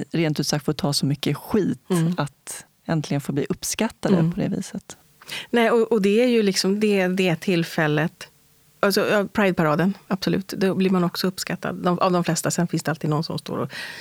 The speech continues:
Speaker 2: säger några dumma saker och sådär. Men de, de är lätta att bortse från när det är tusentals <laughs> människor som liksom applåderar och liksom hurrar och tycker
Speaker 1: Just.
Speaker 2: att det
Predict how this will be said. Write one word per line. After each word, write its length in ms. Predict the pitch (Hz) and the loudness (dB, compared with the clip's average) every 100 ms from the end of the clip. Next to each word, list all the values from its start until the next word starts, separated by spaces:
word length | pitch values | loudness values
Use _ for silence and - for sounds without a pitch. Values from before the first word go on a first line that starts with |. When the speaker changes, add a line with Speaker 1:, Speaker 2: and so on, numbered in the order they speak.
| - - | -16 -10
Speaker 2:
säger 200 | - 156 | -6 -4
några 100 | 151 | -4
dumma 220 | 151 151 | -4 -4
saker 320 | - - - | -8 -8 -6
och 80 | 160 | -6
sådär. 180 | - 143 | -6 -4
Men 140 | 165 | -2
de, 200 | 180 165 | -2 0
de 160 | 185 185 | 0 0
är 60 | |
lätta 280 | 185 185 - | 0 0 0
att 60 | 170 | 0
bortse 380 | 180 - 208 196 | -2 -2 -2 0
från 180 | 165 | 0
när 100 | 160 | 0
det 60 | 151 | 0
är 240 | 147 151 | 0 -2
tusentals 580 | 165 175 - 160 185 170 | -2 -2 -2 0 0 0
<laughs> 0 | |
människor 360 | 165 190 208 175 | 0 2 2 2
som 180 | 170 170 | 2 0
liksom 320 | 170 156 143 | 0 -2 0
applåderar 580 | 170 185 180 165 160 156 | 0 2 4 4 4 4
och 160 | 151 | 2
liksom 280 | 165 - 170 | 2 2 2
hurrar 320 | 180 147 71 | 2 2 2
och 160 | 160 160 | 2 0
tycker 140 | 147 | -2
Speaker 1:
Just. 80 | |
Speaker 2:
att 20 | |
det 60 | 139 | -2